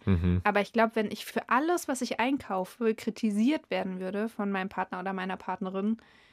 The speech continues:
Speaker 2: dann würde ich's echt nicht so witzig finden.
Speaker 1: Meine Großeltern haben dieses System. Ähm.
Speaker 2: <laughs> Dieses Anschreien,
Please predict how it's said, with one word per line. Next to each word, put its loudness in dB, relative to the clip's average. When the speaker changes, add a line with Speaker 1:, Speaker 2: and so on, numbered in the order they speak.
Speaker 2:
dann 6
würde 6
ich's -2
echt -4
nicht -2
so -2
witzig -8
finden. -2
Speaker 1:
Meine 6
Großeltern 6
haben 2
dieses 2
System. 0
Ähm. 2
Speaker 2:
<laughs> -12
Dieses 4
Anschreien, 4